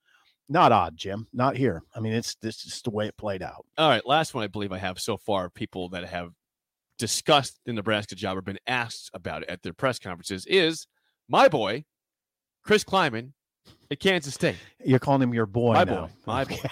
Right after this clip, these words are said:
Speaker 2: My guy.
Speaker 1: <laughs> Okay.
Speaker 2: My dude.
Speaker 1: I'm sure he appreciates that
Speaker 2: I'm
Speaker 1: he's
Speaker 2: sure.
Speaker 1: your boy.
Speaker 2: <laughs> Which is
Speaker 1: Uh,
Speaker 2: Jake, that's, I'm,
Speaker 1: <laughs>
Speaker 2: some guy from Nebraska says he's my, I'm, I'm his guy. What the hell does that even mean?
Speaker 1: Okay, go.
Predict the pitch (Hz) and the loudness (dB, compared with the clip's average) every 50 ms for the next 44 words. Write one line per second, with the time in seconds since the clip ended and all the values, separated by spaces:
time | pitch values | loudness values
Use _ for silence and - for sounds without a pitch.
0 | - - - 101 113 139 139 139 123 117 107 107 110 110 - - - - - - | -10 -10 -6 -4 -4 -2 0 2 2 2 2 0 0 -4 -6 -8 -10 -14 -18 -18
1 | - - 107 107 123 131 135 - 185 131 131 123 110 139 131 120 - 160 156 151 | -18 -16 -4 -2 0 0 0 0 0 0 0 2 2 0 0 0 0 2 4 4
2 | 139 127 113 - - - 151 135 117 - - 117 104 104 - - - - 135 120 | 4 4 2 0 0 0 0 0 0 -2 -4 -6 -6 -6 -8 -10 -8 -6 -4 -4
3 | 117 120 120 113 131 147 131 117 113 123 135 131 127 117 101 123 123 110 90 85 | -4 -4 -2 -2 0 0 0 0 2 4 6 6 6 4 2 0 0 0 -2 -6
4 | 87 - - - - - - - 160 160 156 135 - - - - - - - - | -10 -14 -16 -20 -20 -16 -8 0 4 4 4 4 4 0 0 0 0 0 2 0
5 | 202 - 185 - 180 - - - - 156 - - - - - - 151 143 - - | 0 0 2 2 0 0 2 2 2 2 4 4 6 6 6 6 4 2 0 0
6 | 151 - - - 120 - - - - - - - - 123 - - - 101 110 123 | 0 0 2 0 0 -2 -2 -4 -6 -8 -8 -8 -10 -10 -8 -6 -6 -6 -4 0
7 | - 240 254 - 185 196 196 180 196 107 101 165 190 202 196 190 180 - - - | 0 0 0 0 -2 0 0 0 0 -2 -2 -4 -4 -2 -2 -4 -4 -2 -4 -4
8 | - - - - - - 135 - - 185 - - - - 80 80 87 92 104 113 | -6 -4 -4 -4 -2 -2 -2 -2 -4 -6 -8 -10 -10 -10 -10 -10 -10 -8 -4 -2
9 | - - - - 113 107 107 107 104 - 104 107 107 - 101 90 101 - 139 117 | -2 -4 -2 -6 -6 -4 -4 -4 -4 -4 -4 -4 -4 -4 -6 -4 -4 -6 -6 -4
10 | 87 107 120 104 143 113 107 95 120 110 - | -2 -4 -4 -2 -4 -6 -4 -4 -6 -8 -8